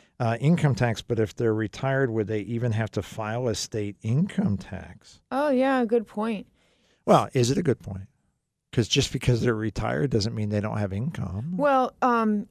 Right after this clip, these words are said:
Speaker 2: I R A distributions are not state taxable. Social
Speaker 1: Yeah.
Speaker 2: Security is not pen-, state taxed by Pennsylvania, right?
Speaker 1: Yeah.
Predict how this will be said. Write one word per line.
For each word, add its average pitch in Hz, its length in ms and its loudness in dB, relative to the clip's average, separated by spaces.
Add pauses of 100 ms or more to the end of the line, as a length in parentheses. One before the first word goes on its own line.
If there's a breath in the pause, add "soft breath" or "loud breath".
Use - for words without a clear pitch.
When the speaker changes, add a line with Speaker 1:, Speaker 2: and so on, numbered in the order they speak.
Speaker 2:
I 220 140 4
R 208 120 4
A 208 140 4
distributions 202 840 -2
are 196 80 2
not 190 260 0
state 185 280 -2
taxable. 185 640 -2
Social 202 340 0
Speaker 1:
Yeah. 180 80 -8
Speaker 2:
Security 180 560 -4
is 175 180 -2
not 170 360 -6 (120)
pen-, 175 220 -6
state - 400 -10
taxed 185 260 -6
by 170 120 -2
Pennsylvania, 170 680 -6
right? 165 300 -4 (160 soft breath)
Speaker 1:
Yeah. 131 140 -2